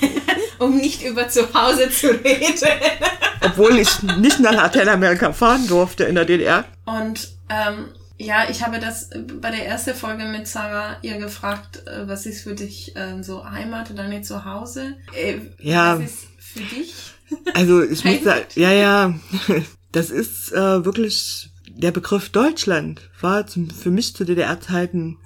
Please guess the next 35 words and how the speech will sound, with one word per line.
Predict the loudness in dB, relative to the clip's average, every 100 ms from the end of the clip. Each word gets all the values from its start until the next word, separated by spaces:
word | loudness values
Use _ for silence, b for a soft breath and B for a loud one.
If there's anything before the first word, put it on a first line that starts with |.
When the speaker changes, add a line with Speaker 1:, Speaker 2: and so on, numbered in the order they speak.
| -10 -2
Speaker 2:
ein | 0
No-Go. | 0 -2 -6 -8 -16 -20 -20 -18 -12
Speaker 1:
Mhm. | -10 -10 -12 -12 B B -8
Speaker 2:
Weil | 0 4 6 4 2
eben | 2 2 0
durch | 0 0 -2 -10
die, | -14 -8
die | -6 -2
antifaschistische | -2 -2 -4 -4 -4 -4 -6 -8 -6 -2
Einstellung, | -2 -2 -2 -2 0 0 -2
ne, | -2 0 0
also | 0 -2
das, | -2 -6 -8 -18 -14
mit | -10 -8
was | -6
du | -6
konfrontiert | -4 -4 -6 -6 -4 -4 -4
worden | -6 -4
bist, | -4 -2 -2
war |
Deutschland | 2 4 2 0 -2
immer | 2 2 4 2
so | 0 0
dieses | -2 -2 0
Nationale, | 0 -2 -2 -2 -2 -4 -4 -6 -8 -16 -20 -12
Speaker 1:
Mhm. | -10 -8 -6
Speaker 2:
was, | -6 -4 -4
was | -2 -2
wir | -2
eigentlich | 0 -2 -2 -2
nicht | -2 0
wollen. | 0 0 -2
Wir |
sind | -4 -2
international. | -2 0 -2 -4 -6 -6 -6 -8